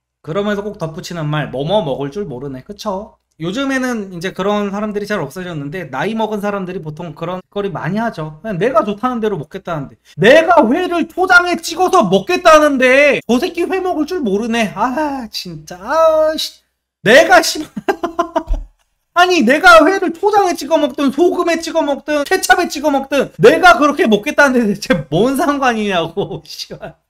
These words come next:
근데 확실히 요즘에는 많이, 요즘 이십 대들은 그런 게 많이 없어지긴 했어요.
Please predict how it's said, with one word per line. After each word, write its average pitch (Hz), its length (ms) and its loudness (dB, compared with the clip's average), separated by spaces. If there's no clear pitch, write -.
근데 269 140 4
확실히 330 320 2
요즘에는 320 580 2
많이, 214 380 0
요즘 214 300 -2
이십 196 200 -8
대들은 247 360 -2
그런 208 160 -2
게 240 80 -6
많이 220 180 -2
없어지긴 220 480 -6
했어요. 180 640 -4